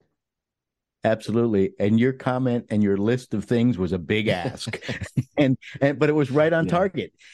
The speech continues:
Speaker 1: And
Speaker 2: Yeah.
Speaker 1: I think at the end of the day, the early, early successes with this will be not in the clinical realms, but in the efficiencies created in the operational realms, where things like natural language processing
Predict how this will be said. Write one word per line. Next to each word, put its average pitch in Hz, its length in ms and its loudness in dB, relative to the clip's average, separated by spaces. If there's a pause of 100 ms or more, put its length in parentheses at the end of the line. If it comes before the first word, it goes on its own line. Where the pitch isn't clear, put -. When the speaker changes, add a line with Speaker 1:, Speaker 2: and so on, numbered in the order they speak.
(220)
Speaker 1:
And 120 240 2
Speaker 2:
Yeah. 120 100 -8 (180)
Speaker 1:
I 113 100 2
think 156 280 0
at 131 120 -4
the 127 160 2
end 151 100 0
of 151 60 -6
the 147 80 -6
day, 131 240 0
the 101 220 -2
early, 165 400 0 (180)
early 190 220 2
successes 135 640 -2
with 107 160 -2
this 107 320 0 (320)
will 110 160 0
be 107 440 2
not 123 380 2
in 107 140 2
the 95 60 2
clinical 113 500 -2
realms, 90 540 -2 (340)
but 113 100 2
in 117 120 4
the 113 120 4
efficiencies 143 720 0
created 107 600 0
in 101 100 4
the 95 240 2
operational 98 800 0
realms, 87 480 -2 (240)
where 98 160 2
things 110 260 0
like 101 160 2
natural 101 360 0
language 101 440 0
processing 95 840 -2